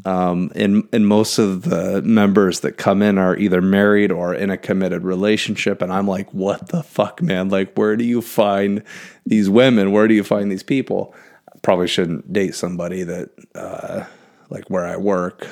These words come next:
like, as far as, like, it being a member, because I'm a personal trainer.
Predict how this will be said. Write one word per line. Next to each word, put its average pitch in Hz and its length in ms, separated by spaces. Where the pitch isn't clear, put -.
like, - 240
as - 340
far 87 280
as, 85 120
like, 87 220
it 90 220
being 87 160
a 87 80
member, 90 400
because 92 280
I'm 87 180
a 87 60
personal 90 440
trainer. 92 480